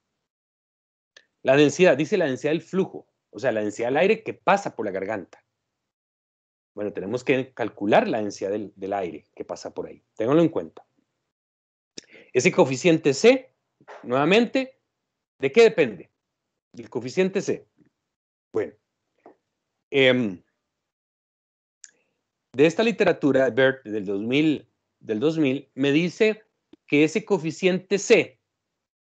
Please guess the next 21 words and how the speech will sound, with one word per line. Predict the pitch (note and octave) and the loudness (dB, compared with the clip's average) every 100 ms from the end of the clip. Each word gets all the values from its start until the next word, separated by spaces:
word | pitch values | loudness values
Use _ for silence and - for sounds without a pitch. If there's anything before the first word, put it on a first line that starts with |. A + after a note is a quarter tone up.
| _ _ _ _ _ - | _ _ _ _ _ -14
ese | A#2+ E3+ | -8 -4
coeficiente | E3 D#3 D#3+ E3+ E3 E3 | -2 -4 -4 -2 -2 -2
C | F3+ F3 | -4 -4
depende | B2+ G#2 B2+ C3+ | -4 -2 0 0
del | C3 | 0
número | B2 A#2+ | 0 -2
de | |
Reynolds. | G2+ F#2 D#2+ - - _ _ _ _ _ _ _ _ _ | -2 -4 -8 -18 -20 _ _ _ _ _ _ _ _ _
Y | - | -4
obsérvese | C3 - - A3 G#3+ A#3+ - B3+ - - _ _ _ _ _ | -4 0 4 4 4 0 -2 -4 -6 -18 _ _ _ _ _
la | C#3 | -2
expresión | C3 - A#2+ A2 F3 | -2 -4 -10 -4 -2
del | F#3+ | 0
número | D#3+ D#3 | 2 2
de | A#2+ | 2
Reynolds. | G2 F#2+ | -2 -6
El | A2+ | -4
número | E3+ G3 | -2 0
de | D#3+ | 0
Reynolds, | F3+ G3+ | 0 0
recuerden | D#3+ D#3 D3+ F3+ | -2 0 0 -2